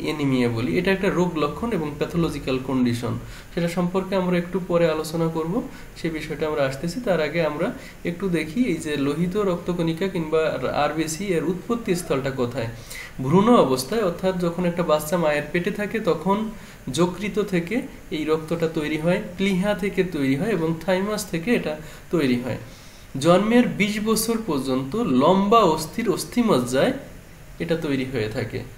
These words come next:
অর্থাৎ আমাদের শরীরে যে লম্বা অস্থিগুলো আছে, যেমন ফিমার আছে, হিউমেরাস আছে, আলনা, রেডিয়াস, এটা জন্মের বিশ বছর পর্যন্ত এখান থেকে তৈরি হয় এবং জীবনের বাকি সময় পর্যন্ত, অর্থাৎ বিশ বছর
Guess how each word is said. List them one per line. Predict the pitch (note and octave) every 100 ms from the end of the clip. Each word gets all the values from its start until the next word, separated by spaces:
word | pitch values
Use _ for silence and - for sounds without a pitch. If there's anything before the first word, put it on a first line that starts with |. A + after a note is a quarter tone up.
| - -
অর্থাৎ | D#3 G3
আমাদের | F3 E3 F#3+ A3
শরীরে | - G#3 G3+ G#3
যে | G3
লম্বা | C3 C#3+ E3 F#3+
অস্থিগুলো | C#3+ C#3 - G#3+ E3 A#2 A2
আছে, | B2 - A#3+ C4 - -
যেমন | - D3 C#3 C#3
ফিমার | E3+ D#3 B2+
আছে, | A#2+ A#2+ B2+ B2+ - -
হিউমেরাস | C#3+ C#3+ B2+ B2
আছে, | B2 A#2+ C3 B2 - -
আলনা, | C3+ C3 C3 B2+
রেডিয়াস, | B2+ B2+ C3 B2 B2 - - - - - - - - - -
এটা | D#3+ F#3
জন্মের | F#3 G3+ G#3 F#3+
বিশ | F#3 G3+
বছর | G#3+ G3+ G#3+ F#3+
পর্যন্ত | E3+ D#3+ D3
এখান | B2+ C#3 C3+
থেকে | C#3 C#3 C#3
তৈরি | C3+ D3+
হয় | F3 B3+ - - -
এবং | E3+ G#3 A3
জীবনের | E3+ F#3+ G#3+ A#3 A#3
বাকি | - D3 E3 -
সময় | A3 - G#3 G#3+ G#3
পর্যন্ত, | F#3+ E3 F3+ D#3+ A#2+ A#2 A#2 - -
অর্থাৎ | E3 F#3 F3
বিশ | F3 F#3
বছর | G3 F#3